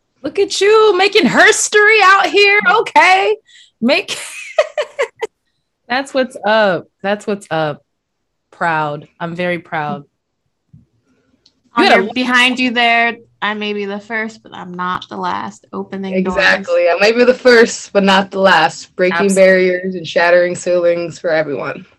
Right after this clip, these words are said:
Speaker 1: Absolutely. I love that. Oh, love that. We have a comment in the, in the comment section real quick, and, uh, Check for Senate says, "Congratulations, Jasmine.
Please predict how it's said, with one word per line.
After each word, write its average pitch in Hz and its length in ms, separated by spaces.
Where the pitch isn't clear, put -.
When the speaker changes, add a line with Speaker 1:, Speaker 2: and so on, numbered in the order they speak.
Speaker 1:
Absolutely. 165 960
I 160 120
love 156 380
that. 135 420
Oh, 165 280
love 151 320
that. 139 260
We 196 120
have 202 180
a 180 60
comment 190 480
in 160 200
the, 151 400
in 151 100
the 151 80
comment 175 400
section 151 340
real 151 140
quick, 151 380
and, 147 260
uh, 135 280
Check - 280
for 175 100
Senate 165 380
says, 151 340
"Congratulations, 165 760
Jasmine. 156 480